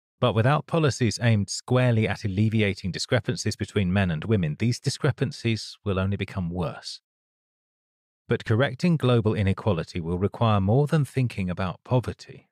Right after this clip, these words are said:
or the discrepancies between men and women. The wealthy have become wealthier than ever, earning exponentially more than even the middle classes.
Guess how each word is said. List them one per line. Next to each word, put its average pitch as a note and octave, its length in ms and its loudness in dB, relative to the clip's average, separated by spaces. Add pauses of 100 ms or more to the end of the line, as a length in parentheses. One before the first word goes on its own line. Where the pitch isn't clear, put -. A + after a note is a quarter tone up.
or G2 200 4
the F2 100 -2
discrepancies - 840 -6
between E2 420 -4
men F2 180 -2
and D2+ 160 -10
women. F2+ 420 -2 (840)
The A2+ 80 4
wealthy C#3+ 460 2
have - 220 -4
become G#2+ 440 0
wealthier G2+ 560 0
than F#2 180 -4
ever, D2 360 -8 (120)
earning G#2 300 4
exponentially A#2 760 0
more A#2 340 4
than G2 160 0
even F#2+ 260 0
the F#2+ 60 -2
middle G2+ 260 -2
classes. - 580 -10